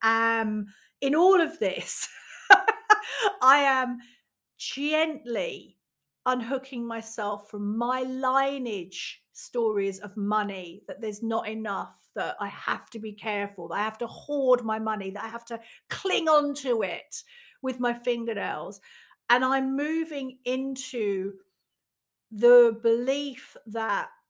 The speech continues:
I can earn money when I want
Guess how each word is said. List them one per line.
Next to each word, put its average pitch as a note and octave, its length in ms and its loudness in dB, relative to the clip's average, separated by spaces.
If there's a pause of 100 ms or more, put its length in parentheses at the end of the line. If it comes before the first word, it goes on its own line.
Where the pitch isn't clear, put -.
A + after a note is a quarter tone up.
(760)
I C4 220 4
can B3+ 460 -8
earn B3 340 2
money A#3 360 -4
when G#3+ 220 -6
I G#3+ 100 -8
want G#3 400 -8